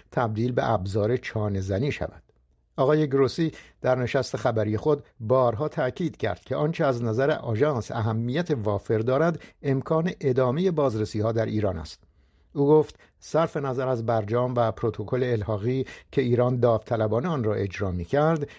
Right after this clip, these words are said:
ایران عضو معاهدهٔ بین‌المللی عدم گسترش سلاح‌های هسته‌ای است و بر اساس این معاهده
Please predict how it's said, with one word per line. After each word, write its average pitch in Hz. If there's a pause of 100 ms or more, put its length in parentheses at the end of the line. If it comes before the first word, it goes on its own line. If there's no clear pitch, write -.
ایران 123
عضو 139
معاهدهٔ 117
بین‌المللی 98
عدم 113
گسترش 101
سلاح‌های 101
هسته‌ای 92
است - (260)
و 120
بر 107
اساس 131
این 160
معاهده 143